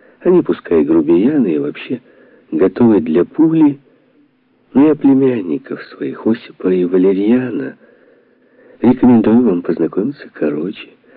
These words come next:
вооружил финками. Кроме того, разве мало способов, ну, заиграть вредную личность, будь их и пятеро?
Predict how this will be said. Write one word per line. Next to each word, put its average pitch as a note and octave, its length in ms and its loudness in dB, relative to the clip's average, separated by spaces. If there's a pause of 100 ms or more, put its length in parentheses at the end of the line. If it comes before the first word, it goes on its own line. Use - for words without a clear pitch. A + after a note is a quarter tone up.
(160)
вооружил A2 500 2
финками. D#3+ 760 -4 (1120)
Кроме E3+ 240 4
того, D3 180 4
разве B2+ 240 4
мало B2+ 300 6
способов, G#2+ 680 -4 (580)
ну, A2+ 340 -4
заиграть G2 720 0
вредную G2 420 0
личность, - 960 -10 (340)
будь A2 300 -2
их - 200 -6
и F#2+ 80 -2
пятеро? G#2+ 920 -8